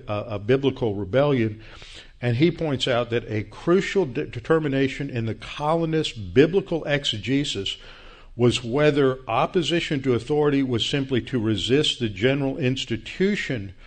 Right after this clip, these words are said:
of government, or whether it was instead to resist tyrannical leaders. In other words, the first option is, it, it shows this distinction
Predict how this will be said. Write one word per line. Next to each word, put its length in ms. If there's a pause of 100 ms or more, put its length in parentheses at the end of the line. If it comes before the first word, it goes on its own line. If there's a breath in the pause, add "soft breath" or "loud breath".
(460 loud breath)
of 180
government, 640 (1200 loud breath)
or 280
whether 360
it 80
was 180
instead 520
to 140
resist 840
tyrannical 960 (400 loud breath)
leaders. 720
In 100
other 220
words, 320
the 80
first 400
option 560
is, 560
it, 200
it 260
shows 320
this 180
distinction 800